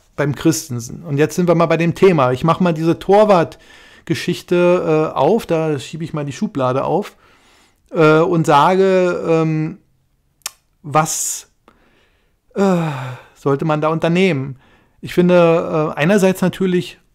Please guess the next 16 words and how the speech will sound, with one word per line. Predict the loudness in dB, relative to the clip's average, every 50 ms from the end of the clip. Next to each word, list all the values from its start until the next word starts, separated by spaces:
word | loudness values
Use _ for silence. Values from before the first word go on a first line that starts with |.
| _ _ _ _ _ _
dem | -2 -2 0
Jungen | 0 0 0 0 -2 0
noch | -2 -2 -4 -6 -12 -20 _ _ _ _ _ _ _ _ _ _ _ _ _ _ _ _ _ -20
Chance | -12 -6 -4 -2 -2 -2 -2 -4 -4
geben, | -2 -2 -2 -2
ist | -2 -6 -8
klar, | -6 -2 -2 0 0 0 0 -2
wir | -2
haben | -4 -4 -4
ja, | -4 -6
es | -6 -8 -10 -10 -12 -12 -10 -10
war | -8
jetzt | -8 -8 -8
der | -8 -8
dritte | -8 -10 -10 -8 -8 -8 -8
Spieltag | -8 -10 -8 -6 -6 -4 -4 -4 -6 -6 -8